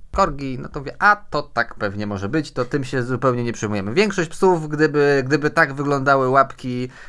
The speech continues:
dajmy na to Golden Retrievera czy Labradora,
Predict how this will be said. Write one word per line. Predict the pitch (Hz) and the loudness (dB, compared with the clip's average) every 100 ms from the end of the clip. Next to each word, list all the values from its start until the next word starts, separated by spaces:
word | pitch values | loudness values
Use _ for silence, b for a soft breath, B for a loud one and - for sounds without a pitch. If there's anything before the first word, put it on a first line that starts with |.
| - | -2
dajmy | 120 127 127 | 0 2 2
na | 120 | 2
to | 120 120 113 113 107 | 2 2 2 2 2
Golden | 135 139 131 | 2 4 2
Retrievera | 131 123 131 127 131 131 117 | 2 0 -2 2 6 6 4
czy | 131 | 2
Labradora, | 120 117 113 127 135 139 | 2 2 2 4 6 6